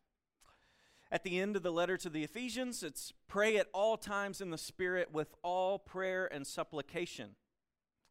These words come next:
We just studied the final chapter of Ephesians, uh, um, not of Ephesians, of Philippians in our men's and women's Bible studies. And there he says this, chapter four, "And everything by prayer and supplication with thanksgiving,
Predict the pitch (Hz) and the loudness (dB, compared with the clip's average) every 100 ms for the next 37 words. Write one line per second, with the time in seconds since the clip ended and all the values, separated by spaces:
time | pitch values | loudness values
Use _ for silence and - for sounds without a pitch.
0 | _ _ _ _ _ _ _ _ _ _ | _ _ _ _ _ _ _ _ _ _
1 | - 156 180 180 185 170 160 143 - 143 | -4 -2 -2 -2 -2 -2 -2 -4 -2 -2
2 | 143 135 139 135 135 113 117 113 - 156 | -2 -4 -4 -4 -6 -8 -8 -10 -10 -10
3 | 156 120 107 95 - - - 104 - 139 | -10 -10 -12 -14 -18 -18 -16 -16 -6 -4
4 | 151 139 127 107 104 - 127 214 160 139 | -4 -6 -10 -10 -14 -12 -10 -10 -8 -8
5 | - 170 220 143 113 160 - 117 127 127 | -4 0 0 -2 -10 -10 -12 -10 -6 -4
6 | 135 151 147 139 139 143 - 139 143 135 | -4 -4 -6 -6 -6 -6 -4 0 0 -2
7 | - 123 110 - - - - 180 175 202 | -6 -8 -8 -14 -20 -20 -4 -2 2 4
8 | 220 185 170 185 156 190 185 180 - - | 4 2 0 -2 0 0 0 0 -6 -12
9 | - - _ - 139 135 - 147 131 127 | -14 -20 _ -8 -8 -8 -10 -6 -4 -4
10 | 131 - _ 165 165 196 196 208 175 170 | -8 -18 _ -6 0 0 2 -2 -2 -2
11 | 151 156 139 131 - - 170 175 139 131 | -4 -2 0 0 0 0 2 2 0 -6
12 | - 151 139 120 160 160 - 156 135 156 | -6 -6 -6 -8 -6 -6 -6 -8 -4 -6
13 | - - 147 - - 123 151 127 123 | -6 -6 -6 -6 -14 -2 -2 -2 -6